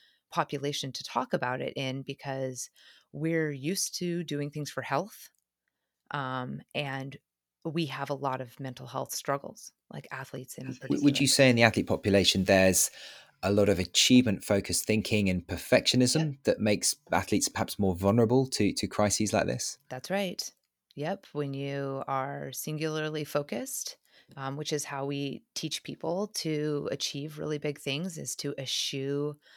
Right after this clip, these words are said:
Speaker 1: balance, connection, community,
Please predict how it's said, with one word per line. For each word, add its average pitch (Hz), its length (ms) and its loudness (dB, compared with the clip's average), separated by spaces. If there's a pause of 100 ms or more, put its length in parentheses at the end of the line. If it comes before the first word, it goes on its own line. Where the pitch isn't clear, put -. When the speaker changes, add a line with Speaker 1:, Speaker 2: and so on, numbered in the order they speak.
(220)
Speaker 1:
balance, 139 600 -4
connection, 139 920 -6
community, 135 920 -6